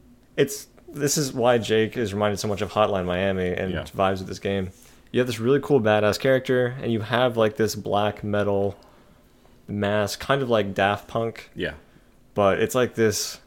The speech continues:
Speaker 1: L E D screen over your face.
Speaker 2: Yeah, full
Speaker 1: So you
Speaker 2: curvature, the
Speaker 1: Yeah.
Speaker 2: whole head.
Speaker 1: Nothing like a full curvature,
Speaker 2: The
Speaker 1: right?
Speaker 2: whole head, <laughs> yeah.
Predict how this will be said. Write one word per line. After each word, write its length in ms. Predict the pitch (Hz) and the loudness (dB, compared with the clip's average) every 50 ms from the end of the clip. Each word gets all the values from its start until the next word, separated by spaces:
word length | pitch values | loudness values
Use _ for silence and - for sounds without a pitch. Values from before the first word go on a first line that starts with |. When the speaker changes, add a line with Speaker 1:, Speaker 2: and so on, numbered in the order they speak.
| _ - - | _ -6 -2
Speaker 1:
L 180 | - 110 113 113 | 0 2 2 2
E 80 | 110 | 0
D 220 | 101 87 101 101 98 | 0 -2 -2 -2 -2
screen 400 | - - - 101 95 90 87 82 | -4 -6 -6 -4 -4 -4 -4 -2
over 220 | 82 95 90 90 | -4 -4 -2 -2
your 160 | 87 87 87 | -4 -4 -4
face. 520 | 85 - - - - 69 - - - - - - | -6 -8 -8 -6 -6 -6 -6 -6 -10 -10 -10 -12
Speaker 2:
Yeah, 200 | - - - - | -14 -14 -14 -14
full 260 | - - - 120 117 | -10 -2 2 2 2
Speaker 1:
So 40 | 113 | 2
you 40 | 117 | 2
Speaker 2:
curvature, 680 | - 117 101 95 90 92 87 - 87 80 78 78 - - - _ _ _ - - | 2 2 2 2 2 0 -2 -2 -4 -4 -6 -6 -10 -16 -20 _ _ _ -20 -10
the 100 | - 85 | -6 -4
Speaker 1:
Yeah. 160 | 95 87 - | -2 0 0
Speaker 2:
whole 140 | 85 87 85 | 0 -2 -2
head. 280 | 87 85 78 71 69 - - - - _ _ _ _ _ _ _ _ - - _ _ _ | 0 -2 -2 -2 -4 -10 -18 -20 -20 _ _ _ _ _ _ _ _ -20 -20 _ _ _
Speaker 1:
Nothing 200 | 107 104 107 120 | -6 -2 0 0
like 120 | 107 98 | -2 -2
a 60 | 98 | -2
full 180 | 87 107 110 107 | -4 -4 -6 -2
curvature, 400 | - 110 98 - 90 - 98 101 | -2 -2 -2 -2 -4 -6 -2 -2
Speaker 2:
The 60 | 98 | -2
Speaker 1:
right? 200 | 92 95 104 110 | 0 0 -2 -2
Speaker 2:
whole 340 | 113 123 120 117 113 113 113 | -2 -2 -2 0 0 0 0
head, 280 | - 98 85 82 82 - | 0 -2 -4 -4 -4 0
<laughs> 40 | |
yeah. 280 | 120 139 123 104 156 | 2 2 2 2 -2